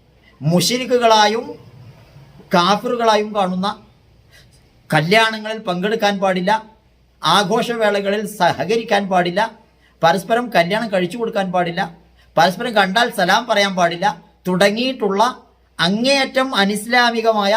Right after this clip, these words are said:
എല്ലാവിധ നിലപാടുകളിൽ നിന്നും ആളുകൾ മാറി നിൽക്കുകയും അവയിലൊക്കെ ഒരു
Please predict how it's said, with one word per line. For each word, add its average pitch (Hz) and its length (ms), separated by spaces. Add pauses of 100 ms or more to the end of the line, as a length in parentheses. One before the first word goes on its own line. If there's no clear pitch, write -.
(440)
എല്ലാവിധ 214 720 (140)
നിലപാടുകളിൽ 196 800
നിന്നും 185 280 (540)
ആളുകൾ 170 340 (360)
മാറി 156 260
നിൽക്കുകയും 104 500 (760)
അവയിലൊക്കെ 226 600
ഒരു 196 160